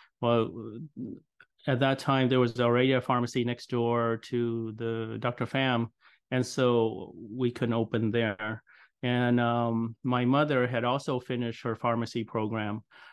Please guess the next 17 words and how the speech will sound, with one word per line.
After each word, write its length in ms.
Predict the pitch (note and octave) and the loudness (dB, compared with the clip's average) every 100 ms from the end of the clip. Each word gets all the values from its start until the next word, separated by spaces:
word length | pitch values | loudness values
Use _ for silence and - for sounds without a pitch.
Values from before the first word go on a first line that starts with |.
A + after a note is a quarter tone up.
| _ - | _ -2
Um, 580 | A2+ A2+ A2+ A2 G#2+ A#2+ | 2 2 4 2 0 0
and 160 | C3 | -2
so 180 | A#2 B2 | 0 0
they 140 | A#2+ A#2 | 2 2
both 320 | A#2+ A#2+ A#2+ | 2 0 0
were 140 | A#2 | -4
looking 240 | A2+ A#2+ A2+ | -4 -6 -6
for 160 | A2 | -4
jobs. 520 | G#2 A#2 A2+ A2+ A#2 - | -2 0 0 0 -6 -10
My, 260 | C3+ A#2+ A#2 | -4 0 2
my 160 | A#2+ A#2 | 2 0
father 440 | C3 B2+ A#2+ B2 | 2 2 2 -2
got 200 | A#2+ A2+ | 0 0
a 20 | |
small 320 | A2+ A#2 A2+ | -2 -2 -2
loan. 360 | A2+ A#2 D#3 F#3 _ - - _ - | 0 0 -2 -4 _ -20 -20 _ -2
Um, 640 | A#2+ A#2+ A#2 A#2 A2+ A2+ | 2 4 4 4 2 -2